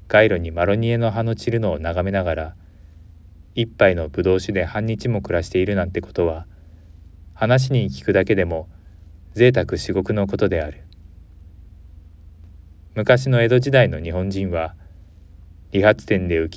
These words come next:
世話や将棋をしながら、ほとんど丸一日を暮らしていた。文化の伝統が古くなるほど、人の心に余裕が生まれ、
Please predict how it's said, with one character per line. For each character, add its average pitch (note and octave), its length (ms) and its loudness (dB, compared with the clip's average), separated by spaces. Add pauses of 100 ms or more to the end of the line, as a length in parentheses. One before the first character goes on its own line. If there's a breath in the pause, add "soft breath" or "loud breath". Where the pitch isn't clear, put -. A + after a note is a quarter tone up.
世 G#2 100 6
話 A2 380 0
や D#2+ 160 -2
将 G2 240 2
棋 G2 200 4
を F2+ 40 2
し - 140 -8
な F#2+ 120 0
が F#2 100 0
ら、 D#2+ 200 -6 (1000 soft breath)
ほ - 120 -8
と C#3+ 140 4
ん C3+ 60 2
ど G2+ 100 2
丸 F#2 240 2
一 G#2 180 -2
日 G#2+ 260 0
を F2+ 80 4
暮 E2+ 140 -4
ら E2 80 0
し - 80 -10
て F2 100 -4
い E2 80 -4
た。 E2 200 -4 (1800)
文 C3 180 4
化 B2 100 4
の F2+ 140 0
伝 F2+ 160 2
統 F#2 200 2
が F#2 160 2
古 A2 240 0
く F#2+ 100 -4
な F2 100 2
る E2+ 100 -2
ほ E2+ 100 -2
ど、 D#2+ 200 -4 (680 soft breath)
人 - 220 -2
の G#2 160 0
心 A2 360 2
に F2+ 220 -2
余 F2 140 2
裕 G2 160 4
が G2 100 2
生 G2 100 2
ま F#2+ 120 0
れ、 F#2+ 200 -2